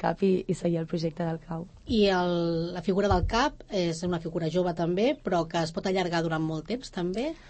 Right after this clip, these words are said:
Speaker 1: Sí, o sigui, el, el cau hem tingut figures de caps que, em, depenent del moment, han estat més grans, o sigui, s'han, s'han quedat més, més anys fent de cap, i d'altres que ara, per exemple, estem en un moment actual en què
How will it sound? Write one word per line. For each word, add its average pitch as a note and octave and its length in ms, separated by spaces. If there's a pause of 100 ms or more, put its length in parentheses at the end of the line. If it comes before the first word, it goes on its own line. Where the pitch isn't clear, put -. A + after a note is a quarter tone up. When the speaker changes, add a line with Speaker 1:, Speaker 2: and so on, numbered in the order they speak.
(320)
Speaker 1:
Sí, A3 560
o A3+ 80
sigui, A3+ 320
el, G#3+ 480
el G#3 160
cau G#3 160
hem B3+ 160
tingut A3 560
figures G3+ 400
de G3 80
caps G3 480
que, F#3+ 160 (400)
em, F#3 240
depenent G#3 340
del A#3 140
moment, G#3+ 400
han G3 100
estat F#3 380
més F3+ 240
grans, F3+ 240
o G#3 80
sigui, F#3 160
s'han, E3+ 240
s'han E3+ 320
quedat F3 240
més, F3 220 (580)
més G3 160
anys F#3+ 220
fent G3 160
de F#3 100
cap, A3 300
i G#3+ 80
d'altres G3 400
que G3+ 80
ara, G3 260
per G3+ 120
exemple, G3+ 200
estem G3+ 220
en G3+ 100
un G3 60
moment G3 240
actual F#3+ 320
en G3+ 100
què F#3+ 200